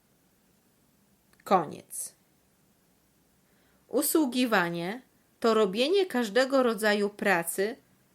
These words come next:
po to, by podobać się Jezusowi. Fragment z Pisma Świętego.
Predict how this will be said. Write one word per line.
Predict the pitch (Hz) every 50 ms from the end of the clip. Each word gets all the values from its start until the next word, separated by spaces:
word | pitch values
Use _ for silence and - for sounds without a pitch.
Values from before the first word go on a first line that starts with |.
| _ _
po | - 196 175 165
to, | - - 233 262 311 294 - -
by | 208 190 214 202
podobać | 208 - 165 170 226 262 277 285 254 247 - -
się | 220 196 190 185
Jezusowi. | 202 214 214 202 196 190 - - 151 135 135 - - - - - _ _ _ _ _ _ _ _ _ _ _ _ _ _ _ _ _ _ _ _ _ _ _ _ _ _ _ _
Fragment | - - - - 202 220 262 285 285 277 277 269 254 240 -
z | -
Pisma | - - - 190 185 - - 190 175 185
Świętego. | - - - 175 165 170 - - - - - - - -